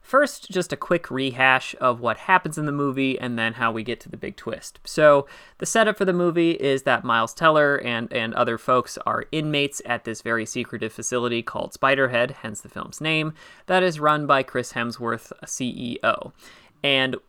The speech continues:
what the study is, is it's a series basically of tests for drugs that have very high impact very quickly, and they're injected into the person's bloodstream via these capsules in their back. And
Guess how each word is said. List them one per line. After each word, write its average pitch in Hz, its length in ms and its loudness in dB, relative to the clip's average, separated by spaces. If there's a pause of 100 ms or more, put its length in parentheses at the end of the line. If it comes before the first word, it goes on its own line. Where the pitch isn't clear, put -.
what - 360 0
the 156 80 -2
study 170 480 -2
is, 247 380 0
is 170 340 2
it's 160 160 -6
a 156 60 -6
series 160 580 2
basically 139 640 -2
of 120 240 -2
tests - 560 0
for 123 260 -2
drugs 151 800 4
that 135 400 2
have 131 280 -2
very 170 460 6
high 156 220 6
impact 143 480 -2
very 123 200 0
quickly, - 640 -6
and 127 160 -4
they're 120 160 2
injected 147 760 0
into 139 240 -8
the 131 80 -4
person's 113 400 -6
bloodstream 131 720 -2 (400)
via 135 180 0
these 113 240 -6
capsules 139 800 -2
in 131 160 -6
their 113 140 0
back. - 600 -4
And 123 380 -4